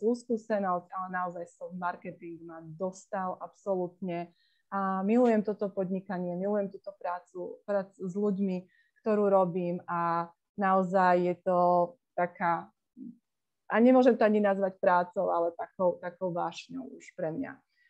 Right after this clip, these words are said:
A ďalšie bonusy sú tu bonusy za rýchle štarty. No a ideme sa baviť o tých autách, o tých bonusoch.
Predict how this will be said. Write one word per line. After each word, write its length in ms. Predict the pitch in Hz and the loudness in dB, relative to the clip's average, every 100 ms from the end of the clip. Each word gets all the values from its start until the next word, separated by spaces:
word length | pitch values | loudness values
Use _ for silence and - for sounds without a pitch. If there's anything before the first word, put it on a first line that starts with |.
| _ | _
A 240 | 190 190 | 4 6
ďalšie 400 | 196 254 277 294 | 8 6 6 2
bonusy 400 | 233 226 220 226 | 4 4 2 -2
sú 160 | 202 208 | -6 -6
tu 80 | 208 | -4
bonusy 480 | 185 190 185 180 170 | 2 2 2 -4 -4
za 160 | 170 | -2
rýchle 320 | 175 208 233 | 0 -2 -4
štarty. 720 | 226 - 185 175 - 175 175 208 _ _ | -6 -2 -2 -2 -4 -10 -8 -10 _ _
No 160 | 220 208 | 0 4
a 160 | 202 | 4
ideme 240 | 196 208 202 | 4 2 2
sa 160 | 208 | 0
baviť 260 | 190 196 196 | 4 4 4
o 80 | 185 | 4
tých 160 | 190 196 | 6 6
autách, 300 | 262 - 233 | 6 4 4
o 80 | 196 | 2
tých 160 | 185 | -2
bonusoch. 640 | 175 185 285 294 277 220 | -2 4 6 6 4 0